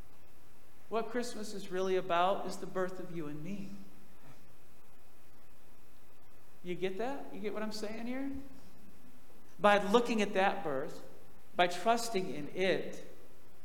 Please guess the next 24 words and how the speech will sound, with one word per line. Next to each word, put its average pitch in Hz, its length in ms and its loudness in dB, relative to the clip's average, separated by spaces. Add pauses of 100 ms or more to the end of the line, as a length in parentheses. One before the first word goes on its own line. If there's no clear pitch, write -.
(640)
by 175 100 8
presenting 208 560 6
us 220 120 2
with 196 160 0
these 190 160 0
questions 233 440 4
and 180 80 0
these 190 200 2
issues 214 400 4
in 190 100 0
this 196 140 2
bigger 220 360 6
s-, - 220 2
picture, 202 800 4 (2500)
question 196 340 4
is, 175 340 2
what 175 140 6
is 170 180 2
it 175 220 -2
to 196 120 -4
you? 196 300 -2 (3000)
Are 151 220 8
you 190 320 2
born 151 440 2